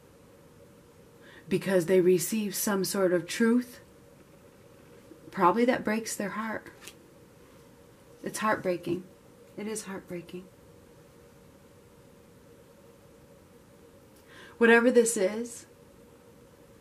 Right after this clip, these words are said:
it's going to bring balance back, believe it or not.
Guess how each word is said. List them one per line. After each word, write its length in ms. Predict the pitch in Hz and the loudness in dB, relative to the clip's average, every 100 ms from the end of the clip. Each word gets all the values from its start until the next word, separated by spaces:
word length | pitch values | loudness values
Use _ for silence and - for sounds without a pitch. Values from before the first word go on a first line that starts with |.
| - - | -20 -12
it's 220 | - 214 180 | -4 -4 -2
going 500 | 170 202 208 226 226 | 0 0 2 0 0
to 120 | 214 | -4
bring 400 | 180 202 202 196 | -4 -2 0 0
balance 580 | 190 185 190 185 180 - | 4 4 4 2 0 0
back, 480 | 180 180 180 190 175 | 4 6 6 2 -2
believe 320 | 180 180 165 | 0 2 0
it 80 | 170 | 2
or 120 | 170 | 2
not. 340 | 165 160 - | 2 0 -6